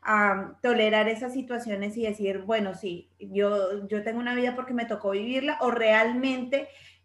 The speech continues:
quiero a-, afrontarme a esa realidad y decidir si quiero cambiarla o decidir si quiero quedarme ahí, porque es que ese es el otro punto,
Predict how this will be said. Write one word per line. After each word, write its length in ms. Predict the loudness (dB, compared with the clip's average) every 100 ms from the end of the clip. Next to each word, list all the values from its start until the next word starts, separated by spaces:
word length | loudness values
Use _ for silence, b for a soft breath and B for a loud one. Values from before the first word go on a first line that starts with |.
| _
quiero 480 | 0 2 4 2 4
a-, 300 | 4 4 4
afrontarme 680 | 2 2 -2 -2 -2 0 -2
a 40 | -4
esa 200 | -4 -4
realidad 680 | 0 -2 0 -2 0 -2
y 140 | -4 0
decidir 760 | 0 -2 -6 -4 -2 -2 -6 B B B
si 220 | -8 -6
quiero 260 | -2 -2 -2
cambiarla 600 | -2 -2 0 0 0 0
o 80 | 0
decidir 440 | 0 -4 -6 -8
si 120 | -8 -8
quiero 260 | -6 -4
quedarme 420 | -2 -2 -2 -4
ahí, 280 | -6 -6 -8
porque 320 | -6 -6 -4
es 80 | -6
que 100 | -4
ese 140 | -6 -4
es 80 |
el 100 | -4
otro 260 | -4 -4 -6
punto, 440 | -4 -4 -4 -10